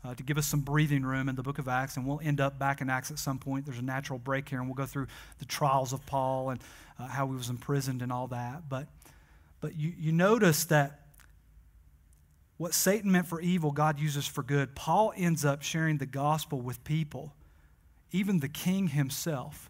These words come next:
that he never would have had the opportunity to share the gospel with if it wasn't for this riot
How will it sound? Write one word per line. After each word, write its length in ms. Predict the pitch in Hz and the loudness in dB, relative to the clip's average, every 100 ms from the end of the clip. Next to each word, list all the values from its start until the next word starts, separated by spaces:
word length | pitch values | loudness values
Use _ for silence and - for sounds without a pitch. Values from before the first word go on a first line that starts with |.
| - - | -14 -10
that 100 | 143 | 0
he 140 | 160 | 2
never 460 | 147 147 160 196 233 | 6 6 6 4 2
would 240 | 202 196 | 2 2
have 80 | 156 | 2
had 260 | 151 156 143 | 2 0 0
the 120 | 143 | -2
opportunity 600 | 147 143 117 143 135 131 | -4 -4 -2 0 0 -4
to 80 | 120 | -6
share 220 | - 131 | -4 -6
the 80 | 120 | -4
gospel 420 | 127 127 - 127 | -4 -4 -6 -10
with 320 | 123 143 147 - - - - - - - | -10 -10 -12 -18 -20 -20 -20 -20 -20 -10
if 100 | - | -6
it 100 | 151 | -2
wasn't 380 | 147 156 160 156 | 2 4 2 -2
for 80 | 139 | -4
this 240 | 131 - | -4 -4
riot 420 | 131 135 123 131 | -2 0 -2 -6